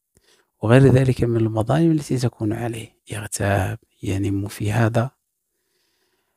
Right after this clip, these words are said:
فيوم القيامة يأتي الله عز وجل بعدله فيأخذ من حسناته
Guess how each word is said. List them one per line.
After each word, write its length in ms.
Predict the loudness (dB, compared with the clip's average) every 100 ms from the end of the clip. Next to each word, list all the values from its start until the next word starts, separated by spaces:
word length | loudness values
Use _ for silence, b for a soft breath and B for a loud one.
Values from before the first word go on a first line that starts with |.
| _ _
فيوم 360 | 0 2 4 2
القيامة 520 | 0 2 4 4 2
يأتي 560 | 0 0 0 2 0 -4 _ _ _ _ 0
الله 320 | 2 2 0
عز 220 | -2 0
وجل 400 | 0 0 0 -2
بعدله 680 | -2 -6 -4 -4 -2 -2 -4 _ _
فيأخذ 540 | -4 -4 -4 -6 -2
من 200 | 0 0
حسناته 920 | -2 -4 -2 0 -2 -2 -4 -4 -6